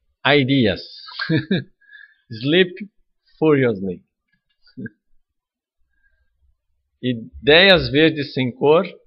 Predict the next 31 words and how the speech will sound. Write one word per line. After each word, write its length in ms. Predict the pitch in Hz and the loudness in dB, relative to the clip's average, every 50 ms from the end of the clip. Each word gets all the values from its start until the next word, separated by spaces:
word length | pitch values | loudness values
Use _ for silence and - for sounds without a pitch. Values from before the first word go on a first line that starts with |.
| _ _ _ _ _ _ _ _ _ _ _ _ _ _ _ _ _ _ _ - 104 | _ _ _ _ _ _ _ _ _ _ _ _ _ _ _ _ _ _ _ -8 0
dormem 560 | 120 123 131 139 143 147 147 147 156 - - _ _ _ _ | 4 6 6 6 6 4 0 -4 -6 -8 -14 _ _ _ _
furiosamente. 960 | - 131 127 127 123 120 113 117 117 101 90 85 80 76 - - - - _ _ _ _ - - - - | -6 -4 0 0 0 0 0 -2 -4 -6 -6 -8 -10 -14 -18 -20 -20 -20 _ _ _ _ -20 -20 -14 -10
<laughs> 1900 | 156 135 - - 190 - 240 226 - - 254 226 - - 254 226 233 - 262 240 - - 247 220 - - 220 - - - - - - - - - - | -10 -10 -8 -6 0 4 4 4 4 4 2 4 4 4 2 2 2 2 -2 -2 0 0 -2 -2 -2 -4 -8 -8 -8 -12 -12 -12 -12 -14 -14 -10 -6
And 180 | 135 143 151 170 | -4 2 6 8
then 260 | 202 233 254 254 247 | 8 10 8 8 8
you 100 | 233 214 | 6 6
can 220 | - 190 185 180 | 6 4 2 4
get 240 | 165 175 175 175 - | 6 6 6 6 4
a 40 | 170 | 2
machine 540 | 160 160 151 147 - - 220 247 269 277 233 | 2 2 2 2 2 4 4 4 4 2 2
and 180 | 214 214 208 196 | 0 0 0 0
try 480 | 208 - 311 220 214 214 240 240 240 - | 0 4 6 8 8 8 6 4 2 0
to 80 | 214 | -2
give 320 | 170 147 147 180 214 214 185 156 | -4 -2 0 2 2 2 2 0
the 80 | 147 160 | -2 -2
ma-, 140 | 165 170 160 | 0 0 0
the, 320 | 147 147 156 147 135 139 - | 2 2 2 2 0 -2 -4
the, 440 | - - 170 165 - - 165 165 151 | -2 0 0 0 0 -2 -2 -2 -2
the 80 | - - | 0 2
phrase 320 | 185 202 226 226 220 208 220 - - - - _ | 4 8 8 8 8 6 0 -10 -18 -20 -20 _
so 240 | - - 190 196 202 | -4 0 0 2 2
the 100 | 190 190 | 2 2
machine 480 | 180 180 180 175 - 196 196 202 202 | 2 2 0 2 2 2 2 2 2
will 140 | 196 190 190 | 2 2 2
interpret 560 | 190 196 196 277 - - 180 165 156 143 - | 0 0 -2 -4 -4 2 4 4 4 4 2
it. 100 | - 196 - _ _ _ _ _ _ _ _ _ _ _ _ - 123 123 | -2 -6 -8 _ _ _ _ _ _ _ _ _ _ _ _ -14 -12 -10
Okay? 320 | - - 160 175 202 - - - _ _ _ _ _ - _ _ _ _ - | -6 -2 -2 -2 -2 -4 -10 -18 _ _ _ _ _ -20 _ _ _ _ -8
If 160 | 156 170 - | -6 -6 -4
you 80 | 214 196 | -4 -2
want 380 | 175 170 202 240 277 269 220 - | 0 4 4 4 4 4 0 0
to, 260 | - 208 190 160 123 | 0 0 0 0 -2